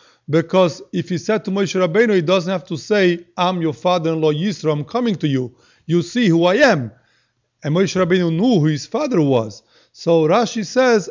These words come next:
"Al yidei shliach," that he sent him through a messenger. That Yisro sent a messenger to Moshe Rabbeinu to let him know that he is coming. "Please come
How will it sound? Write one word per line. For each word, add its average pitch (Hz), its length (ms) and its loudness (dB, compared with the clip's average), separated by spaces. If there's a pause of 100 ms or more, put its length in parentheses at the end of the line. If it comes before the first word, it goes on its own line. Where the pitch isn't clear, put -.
"Al 208 160 2
yidei 196 280 2
shliach," 208 640 2 (420)
that 185 240 0
he 160 200 -4 (180)
sent 214 400 0
him 190 180 0
through 208 300 0
a 190 60 4
messenger. 147 680 0 (180)
That 147 260 4
Yisro 180 460 2
sent 190 340 -2
a 165 60 4
messenger 151 580 2
to 151 140 -10
Moshe 170 280 -8
Rabbeinu 190 580 4
to 175 100 2
let 196 280 4
him 170 180 -4
know 170 260 -2
that 135 260 -6
he 175 220 2
is 127 120 -4
coming. 175 520 -2 (520)
"Please 226 320 6
come 208 360 0